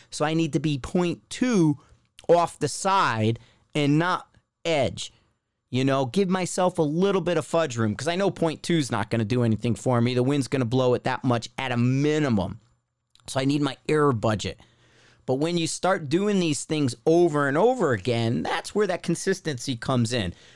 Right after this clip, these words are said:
I mean, that's kinda where I'm talking about, where, I, you know, I'm seeing guys who are even experienced with multiple trigger presses. Fix that trigger press. So you're doing it different every single time you press the trigger. Well, that's where that consistency comes in.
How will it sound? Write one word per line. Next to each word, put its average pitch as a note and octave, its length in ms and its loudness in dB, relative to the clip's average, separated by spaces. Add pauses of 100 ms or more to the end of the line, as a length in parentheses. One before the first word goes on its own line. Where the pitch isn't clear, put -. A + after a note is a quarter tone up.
(140)
I - 20 0
mean, F3+ 140 0
that's B3 220 -4
kinda G#3 260 -2
where G3 240 2
I'm F3 120 -2
talking F#3+ 420 0
about, C3 340 0
where, C3+ 420 0
I, B2 140 -4
you D3 140 -2
know, C3 240 2
I'm B2 140 -2
seeing F3+ 340 -2
guys D3+ 380 -2
who C3+ 160 0
are D#3 40 2
even D3+ 220 2
experienced B2+ 840 -2 (260)
with C3 160 2
multiple B2+ 460 0
trigger C3+ 300 -4
presses. - 540 -10 (280)
Fix - 200 -6
that A#2 160 -4
trigger D#3 280 -2
press. - 260 -10
So A#2+ 100 -6
you're A2 100 2
doing B2 260 0
it A2 140 -4
different C3+ 360 -4 (180)
every B2+ 380 -2
single B2 420 0
time A2+ 380 0
you A#2 100 0
press - 260 -6
the A#2+ 100 -10
trigger. D3 440 -4 (580)
Well, A2+ 120 0
that's C#3 300 -4
where B2+ 120 2
that B2+ 180 -2
consistency A#2+ 720 -4
comes G2+ 380 -4
in. E2 180 -6